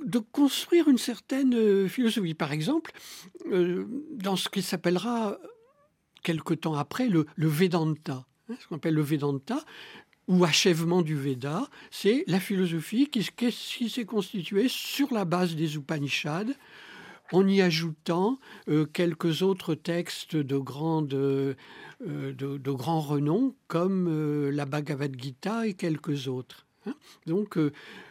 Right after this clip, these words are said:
dans le, dans le Vedanta sont apparues assez vite des problématiques, euh, plus techniques, hein. Sont apparues, par exemple,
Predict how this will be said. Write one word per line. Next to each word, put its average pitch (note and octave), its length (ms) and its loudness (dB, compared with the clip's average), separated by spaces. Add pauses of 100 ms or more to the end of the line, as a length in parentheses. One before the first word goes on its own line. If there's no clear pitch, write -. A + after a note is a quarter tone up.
(120)
dans E3+ 640 2
le, D3+ 840 4
dans E3+ 280 2
le G3 120 4
Vedanta D3+ 800 -2
sont - 520 -2 (200)
apparues F#3 720 0
assez D#3 360 -2
vite D3+ 440 -4 (300)
des F#3 180 4
problématiques, F3+ 1080 -2 (300)
euh, D#3 320 4
plus A3 240 -2
techniques, F3+ 640 -2 (320)
hein. F#3+ 80 -4 (180)
Sont D#3+ 280 -6
apparues, D#3 400 -2
par D3 180 -10
exemple, D#3 800 -2